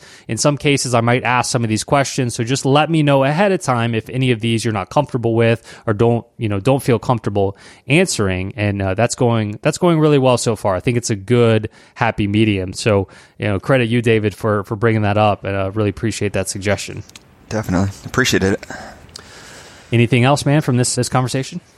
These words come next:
Speaker 2: No, except personally, I actually started the four-hour <laughs> work week and I made it partway through. And then it got, I mean, that book, if people haven't read it, I mean, it has this, like, inspiring component, but it's, it actually has all the action steps.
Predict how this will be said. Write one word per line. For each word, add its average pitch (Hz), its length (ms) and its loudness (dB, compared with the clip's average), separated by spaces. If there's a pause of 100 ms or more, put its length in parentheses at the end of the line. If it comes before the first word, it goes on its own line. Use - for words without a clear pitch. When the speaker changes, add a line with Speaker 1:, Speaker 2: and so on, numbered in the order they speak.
(640)
Speaker 2:
No, 226 520 -2
except 202 560 0 (100)
personally, 190 560 -2
I 147 140 2
actually 190 260 -2
started 151 440 0
the 123 60 -6
four-hour 139 520 2
<laughs> 127 40 -4
work 156 280 -2
week 139 260 -4
and 139 140 0
I 139 80 2
made 156 240 0
it - 140 -2
partway 156 360 2
through. 139 640 0 (160)
And 143 560 0
then 131 280 0
it 285 120 -4
got, 214 320 4
I 165 80 2
mean, 185 160 -4
that 156 220 2
book, 214 260 0
if 170 140 -8
people 180 240 -2
haven't 170 260 2
read 156 240 4
it, 147 240 2
I 131 80 -2
mean, 151 220 -2
it - 100 -4
has 175 240 2
this, 160 220 -2
like, 135 340 0 (180)
inspiring 160 540 0
component, 151 580 -2
but 143 140 2
it's, - 260 -2
it 147 140 -2
actually 165 360 0
has 151 260 0
all 143 120 4
the 120 160 0
action 127 440 -2
steps. - 580 -2